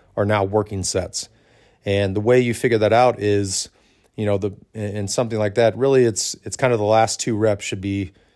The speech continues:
very challenging to complete. You know, we always wanna try to hit the reps we're supposed to hit. So you don't always, you know, if you're supposed to hit eight, you don't wanna put on a, you know, a weight that buries you after five. Um, but I see it all the time <laughs> where we're doing, uh, whatever, eight reps and people just,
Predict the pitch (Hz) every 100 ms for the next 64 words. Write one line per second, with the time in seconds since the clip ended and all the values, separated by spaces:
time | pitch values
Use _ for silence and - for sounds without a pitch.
0 | _ 104 113 110 101 113 104 98 98 95
1 | 98 92 - 92 82 _ _ 101 90 95
2 | 107 113 104 104 - 117 98 120 113 -
3 | - 104 101 110 - 92 110 101 95 104
4 | 101 95 98 101 104 101 98 92 113 95
5 | 90 - _ - - 110 104 107 - 110
6 | 101 101 98 101 92 98 101 95 92 87
7 | _ _ _ - 98 90 95 101 98 98
8 | 98 107 104 90 95 90 85 113 113 87
9 | 87 - _ _ _ - 101 98 92 101
10 | 139 120 - _ - 104 104 - 131 123
11 | 110 - 135 92 92 107 104 104 104 113
12 | 107 101 - _ - 98 98 107 110 120
13 | 98 117 110 110 120 117 - 98 113 101
14 | 101 -